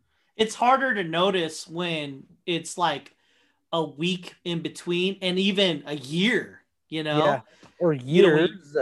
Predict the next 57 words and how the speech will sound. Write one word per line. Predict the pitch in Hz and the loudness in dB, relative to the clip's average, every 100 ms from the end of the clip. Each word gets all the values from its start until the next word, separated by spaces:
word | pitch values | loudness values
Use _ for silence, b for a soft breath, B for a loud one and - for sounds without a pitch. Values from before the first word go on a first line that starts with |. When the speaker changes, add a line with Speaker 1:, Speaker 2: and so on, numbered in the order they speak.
| 127 | -2
Speaker 1:
when, | 180 170 165 - | -4 -4 -8 -14
yeah, | 196 202 277 147 | 2 6 8 6
when | 151 160 | 0 -4
you | 151 | -2
go | 170 | -2
from | 170 156 | -2 -8
between | 151 - 165 | -16 -10 -8
seasons. | 156 165 170 190 175 156 | -8 -8 -6 -4 -6 -6
So | 156 | -6
it's | 151 | 0
like, | 190 165 | -2 -2
it, | 175 170 - | -6 -6 -2
it | 180 185 | 0 2
is, | 220 - b b b _ _ 214 | 0 -4 b b b _ _ -10
so | 196 220 185 | 0 2 2
it | 175 | 2
has | 202 214 | 4 4
that | 185 139 170 | 2 -2 2
buildup. | 220 180 147 117 - - | 2 2 -2 -6 -10 -2
But | 180 160 | -2 0
if | 175 208 | -4 -4
Speaker 2:
It, | 180 | 0
Speaker 1:
you're, | 190 | 4
Speaker 2:
it | 247 | 4
was | 254 | 4
Speaker 1:
if | |
Speaker 2:
like | 226 | 2
Speaker 1:
you're | 175 | 2
Speaker 2:
a | |
Speaker 1:
just | 277 | 4
Speaker 2:
power | 208 233 | 6 4
creep. | - 254 254 _ _ | 2 -4 -6 _ _
It | 202 | 2
was | 220 | 2
like | 208 | 2
a | |
power | - 185 220 | 2 2 2
creep, | 208 247 262 151 | 0 -6 -6 -2
but | 170 | 0
it | |
was | 160 | 0
a | 143 | -4
pacing | - 180 - 131 110 | -8 -10 -10 -18 -18
creep. | - 117 _ _ _ _ _ _ - | -18 -18 _ _ _ _ _ _ 2
Speaker 1:
But | 208 | 4
if | 196 175 | 4 2
you, | 220 | -2
if | 190 185 | -2 -2
you're | 403 | -2
going | 240 208 165 | 2 2 0
from | 156 - | -4 -8
episode | 170 170 170 165 139 | -8 -6 -8 -6 -8
to | 139 | -4
episode, | 214 - 170 - 143 127 123 | -4 -4 -10 -8 -8 -8 -10
then | 147 139 | -8 -8
it's | 190 - | -8 -8
like, | 151 117 104 - | -8 -8 -12 -20